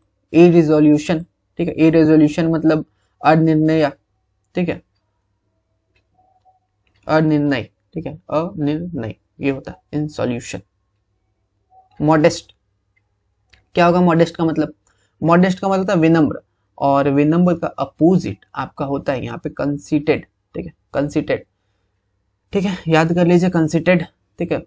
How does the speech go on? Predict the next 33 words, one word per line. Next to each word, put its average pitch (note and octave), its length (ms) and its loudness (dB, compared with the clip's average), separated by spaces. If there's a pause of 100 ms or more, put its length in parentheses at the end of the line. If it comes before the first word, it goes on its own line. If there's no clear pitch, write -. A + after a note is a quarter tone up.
मॉडेस्ट D#3+ 400 0
यानी F#3 260 -4 (840)
इसका C#3+ 240 -6 (140)
कंसीटेड D3 460 2
होगा, D3+ 180 2
इसका D3+ 320 -2
एंटो C#3 340 -2 (140)
यानी D#3+ 220 -2
अहंकारी। D3 540 -2 (640)
अगला F3 220 0
है G3 240 -4 (580)
एक्विटेड। F3+ 640 2 (140)
एक्विटेड F#3+ 580 2
का G3 180 -2 (180)
एंटो E3+ 300 0
होगा F3 240 2
यहाँ E3 320 0
पे E3+ 180 0
आपका D3+ 300 0 (1000)
कन्विक्टेड। D#3+ 560 0 (320)
ठीक F3 100 -6
है, F3+ 80 -4
कन्विक्टेड, D3+ 640 -2 (300)
कन्विक्टेड E3 440 2
मतलब E3+ 200 2
होता E3 140 -2
है D3 100 0
दोषी, D3+ 460 2 (120)
एक्विटेड D#3 460 0
मतलब C#3 220 0
होता C3+ 140 -6
है D#3+ 80 -2
बरी। D#3+ 280 0